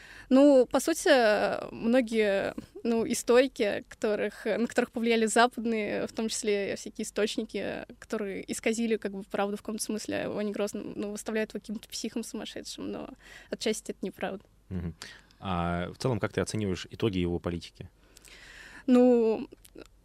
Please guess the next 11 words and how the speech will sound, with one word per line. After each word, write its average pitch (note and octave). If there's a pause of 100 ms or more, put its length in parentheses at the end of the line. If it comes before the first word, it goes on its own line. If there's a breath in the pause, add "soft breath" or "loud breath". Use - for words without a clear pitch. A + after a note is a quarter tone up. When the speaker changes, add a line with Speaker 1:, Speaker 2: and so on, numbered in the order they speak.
(100)
Speaker 1:
он A3+
сделал A#3
как, -
э, G#3+
много G#3+
и G#3
хорошего, A3+
так -
и -
плохого. A3
Вообще, G#3